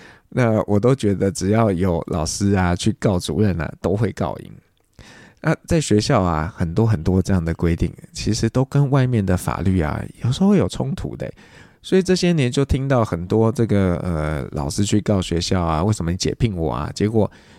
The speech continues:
学校呢，是要赔偿老师的欸。或者是有学生这个学习权益受损的，比方说他被退学了，他觉得，“哎，我，你为什么要退我学？”结果就去告学校，告老师，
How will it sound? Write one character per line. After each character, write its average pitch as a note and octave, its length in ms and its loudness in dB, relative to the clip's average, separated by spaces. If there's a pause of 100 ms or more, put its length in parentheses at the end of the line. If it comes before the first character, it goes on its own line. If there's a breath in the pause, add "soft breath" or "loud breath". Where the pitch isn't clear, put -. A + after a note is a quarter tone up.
学 - 180 0
校 G#2+ 260 2
呢， F#2 280 -2
是 - 180 -4
要 D#3+ 60 2
赔 - 160 0
偿 G2 160 0
老 F2+ 120 0
师 - 240 -4
的 - 80 -2
欸。 - 140 -8 (400 loud breath)
或 - 180 0
者 C3+ 140 2
是 C3+ 200 4
有 G2+ 120 4
学 G2 180 2
生 A2 280 2
这 A2 100 2
个 F#2 140 2
学 F#2+ 180 2
习 G2 140 0
权 F2+ 220 0
益 G2+ 60 2
受 F#2 240 2
损 - 200 -6
的， - 80 -8
比 F2+ 40 -2
方 F2+ 120 0
说 G2+ 120 0
他 G2 60 2
被 G2 140 -4
退 F2+ 180 0
学 - 180 -6
了， - 240 -12
他 G#2+ 120 0
觉 F#2 180 0
得 F#2+ 160 0
，“哎， G#2 80 -2
我， A2+ 180 4
你 A#2 80 2
为 A#2 120 4
什 G#2+ 80 0
么 G2+ 60 2
要 G2+ 40 0
退 G#2+ 140 0
我 F2+ 120 0
学？” - 240 -6 (640 loud breath)
结 G#2 180 2
果 G2 160 4
就 F#2+ 120 0
去 G#2+ 100 0
告 G2+ 160 -2
学 E2 160 -4
校， E2 160 -2 (120)
告 F2+ 120 -2
老 C2 140 -6
师， - 260 -8